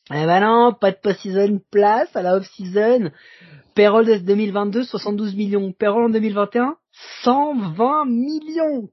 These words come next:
Comment ça se fait ? Bah, tu libères du cap spa-, du cap space. Qu'est-ce que tu vas faire d'autre, de toute façon ? Parce que tu recrutes personne et tu vends tout le monde. On attendait d'eux du pitching, du pitching et surtout un bon infirmier parce que ça commence à faire beaucoup. Ils ont...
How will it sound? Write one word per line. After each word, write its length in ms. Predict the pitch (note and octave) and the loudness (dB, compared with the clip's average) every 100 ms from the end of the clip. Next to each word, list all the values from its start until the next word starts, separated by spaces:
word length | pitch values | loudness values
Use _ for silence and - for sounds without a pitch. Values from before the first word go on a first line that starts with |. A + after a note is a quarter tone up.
| - | 0
Comment 340 | B3 D4+ F#4 | 0 2 -6
ça 180 | - D#4 | -6 -8
se 100 | - | -8
fait ? 220 | E4+ F4 G#3 | -10 -10 -6
Bah, 200 | E3+ D#3 | -6 -6
tu 140 | F#3 | -8
libères 340 | E3+ F3 F#3+ | -10 -6 -6
du 120 | F#3 F#3+ | -6 -6
cap 180 | A3 | -8
spa-, 220 | - - A3 | -8 -14 -12
du 160 | F3 | -4
cap 180 | A3 B3 | -2 -4
space. 320 | - G4 E4+ | -4 -4 -4
Qu'est-ce 180 | - F#3+ | -8 -10
que 80 | G#3 | -8
tu 160 | - | -8
vas 120 | G#3 G#3 | -6 -4
faire 240 | A#3 G#3+ | -2 -2
d'autre, 160 | A3 - | -2 -4
de 40 | |
toute 120 | E3+ | -8
façon ? 160 | D3+ D3 | -8 -10
Parce 400 | - - _ - | -12 -20 _ -10
que 60 | |
tu 120 | D#3 E3 | -8 -8
recrutes 320 | - F3 - | -8 -12 -6
personne 380 | E3 - A3+ G3 | -6 -2 -4 -4
et 80 | |
tu 160 | D3+ D#3+ | -6 -8
vends 180 | D3 D3 | -6 -6
tout 100 | E3 | -6
le 60 | |
monde. 240 | E3 D3+ C3+ - - - - | -4 -6 -8 -12 -20 -20 -4
On 140 | D#3 | 0
attendait 320 | E3+ G3 F#3 | 0 0 0
d'eux 120 | F3+ G3 | 0 -2
du 160 | F3 | -2
pitching, 380 | - F3+ - G3 | -4 -6 -4 -4
du 100 | E3+ | -4
pitching 440 | F3+ E3 - G3 | -8 -10 -4 -2
et 40 | E3 | -2
surtout 280 | E3 D#3 F#3 | -4 -4 -2
un 100 | E3 | 2
bon 220 | D#3+ E3 | 2 0
infirmier 420 | D3+ E3 D#3+ D#3+ | -4 -4 -2 -2
parce 200 | E3+ - | -4 -14
que 80 | - | -14
ça 120 | C3 | -12
commence 340 | - C#3+ D#3+ | -8 -8 -8
à 60 | D3+ | -10
faire 220 | - B2+ | -8 -4
beaucoup. 340 | C3+ C3+ F3+ F#3 - - D3 | -4 -4 -6 -8 -12 -20 -4
Ils 280 | D#3+ D#3+ D#3+ | 0 0 2
ont... 680 | F#3 F#3 F3+ E3+ E3 D#3+ C3+ | 2 4 2 2 0 -2 -6